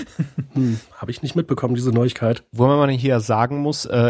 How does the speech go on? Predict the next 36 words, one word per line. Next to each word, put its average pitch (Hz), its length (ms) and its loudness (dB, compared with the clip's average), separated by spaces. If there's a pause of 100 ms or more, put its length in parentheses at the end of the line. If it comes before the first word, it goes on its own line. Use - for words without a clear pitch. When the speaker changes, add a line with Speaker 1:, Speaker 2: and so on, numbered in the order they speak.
Speaker 2:
in 120 140 -2
Big 135 200 -4
Bang 117 320 0
Theory 127 460 0
spielt 135 320 -2
er 120 60 6
ja 110 140 4
sich 104 220 -4
selbst 127 540 0
und, 120 540 -6
äh, 107 300 0
immer 117 280 -4
augenzwinkernd 127 640 -2
seine 117 200 2
Ro-, 110 360 0
Rolle, 113 480 4
ähm, 107 500 -2
Wesley 110 360 -2
Crusher. 135 480 0 (480)
Und 120 280 -2
da 117 180 6
legt 123 240 2
er 117 60 4
sich 110 140 -6
ja 120 100 2
mit 117 220 -2
einer 117 200 0
der 104 120 2
Hauptfiguren, 113 560 -4
mit 113 140 -6
dem 101 140 -4
Sheldon, 123 480 0
an 117 280 -4
und - 340 -6
mobbt 120 400 0
diesen. 110 440 0